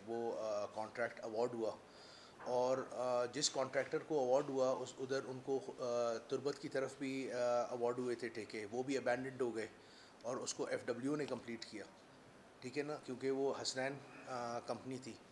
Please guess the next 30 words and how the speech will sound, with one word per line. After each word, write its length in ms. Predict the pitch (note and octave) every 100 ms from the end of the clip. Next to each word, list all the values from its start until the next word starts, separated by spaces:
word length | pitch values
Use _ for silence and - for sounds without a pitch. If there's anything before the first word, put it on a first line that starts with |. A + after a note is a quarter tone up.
| - -
इसी 180 | - E3
तरह 520 | D#3+ D3 D3 D3 -
ये 140 | C3 C3+
जो 180 | C3+
आपके, 600 | A#2+ B2 A#2+ C3 B2+ B2 A#2
अ, 380 | A#2 A2+ A2+ A2+
खुजदार 340 | A2 A#2+ C#3
वाले 180 | C#3 C#3
section 380 | - B2+ C#3 C3
पे, 220 | C3+ C3 A#2+
एम 160 | A#2+
एट 180 | C3 D3
वाले 200 | C#3 C3
पे 140 | C3 C3+
वो 100 | B2
काम 260 | A#2+ B2+
कर 160 | B2+ B2
रहे 120 | B2
थे, 180 | A2+ A2+ - - - - - B2
जो 240 | D3 D3
अच्छी 260 | - - G3
जगह 260 | E3+ D#3 D#3+
थे 160 | E3
उधर 180 | D3+ D3+
तो 140 | D3+
उनने 200 | C#3+ C#3+
काम 180 | C3 B2+
कंप्लीट 420 | B2+ A#2+ A2 C#3
कर 140 | C3+ C#3
दिया, 300 | B2+ C3